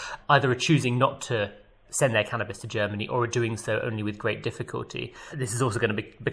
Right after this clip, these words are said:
be a problem in the summer when Canada legalizes cannabis and the demand for cannabis in Canada will rise, leaving little left over for the Germans. Cultivating it within Germany is also difficult because it's extremely heavily regulated and,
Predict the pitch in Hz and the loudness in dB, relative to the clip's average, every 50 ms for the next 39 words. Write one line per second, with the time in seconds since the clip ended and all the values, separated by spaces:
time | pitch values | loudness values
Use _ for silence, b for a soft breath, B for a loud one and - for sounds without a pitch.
0 | - - - - 131 120 - - 143 113 110 110 113 110 104 107 - - - 160 | -4 -6 -2 2 2 2 2 2 0 0 2 2 0 0 0 0 0 6 6 6
1 | 131 120 107 107 104 107 104 - - - - 139 131 120 113 104 117 110 107 107 | 6 6 4 2 2 0 0 -6 -10 -6 -2 2 4 4 4 4 4 2 2 2
2 | - - - 131 117 117 107 127 110 104 104 104 101 104 - - - 113 101 104 | 0 -2 -4 -2 -2 0 0 4 4 4 4 4 2 -4 -10 -4 -2 0 0 0
3 | 101 - - 101 - - 107 104 104 104 101 - - - 117 - - 107 107 110 | -2 -2 -10 -8 -8 -8 -6 -6 -6 -6 -8 -10 -8 -6 -6 -4 -2 -2 2 4
4 | 113 113 113 113 113 - - - 107 107 101 101 - - 110 101 101 101 B B | 6 6 6 4 2 -4 -8 -6 -4 -4 -4 -4 -8 -8 -8 -6 -6 -8 B B
5 | B B B B - 170 156 139 120 123 123 120 120 117 110 113 110 110 107 107 | B B B B 6 6 6 6 4 2 2 2 2 2 4 6 6 6 6 2
6 | - - - 131 127 127 127 127 123 123 117 113 113 113 107 - 110 110 104 - | -4 -10 -10 -12 -10 -10 -6 -2 0 0 0 2 0 0 0 0 0 -2 -2 0
7 | - 113 107 110 104 - 104 104 104 101 120 120 110 107 107 107 - B B B | 2 0 0 0 -4 -6 -8 -8 -2 2 2 2 2 0 -6 -8 -10 B B B
8 | B B B B _ - - 160 170 160 165 151 151 139 - - 139 127 120 123 | B B B B _ 0 6 6 6 6 8 6 6 6 6 4 0 0 2 2
9 | 123 127 127 147 165 175 160 127 127 113 104 104 104 107 101 - 123 113 - - | 2 4 4 4 4 4 4 4 4 2 4 2 0 -2 -2 -2 -4 -4 -2 -4
10 | 110 107 110 101 - - 113 - - 113 - - 113 101 101 - 120 107 - - | -4 -4 -4 -8 -4 -6 -6 -4 -4 -6 -6 -6 -6 -6 -6 -10 -12 -10 -10 -6
11 | - 139 135 131 127 113 110 117 104 107 107 104 107 104 - 107 101 101 104 101 | -4 -2 0 0 0 0 0 -2 -2 -2 -2 -2 -2 -2 -2 -4 -4 -4 -4 -4
12 | - - 101 - 107 110 107 | -6 -10 -10 -8 -8 -8 -8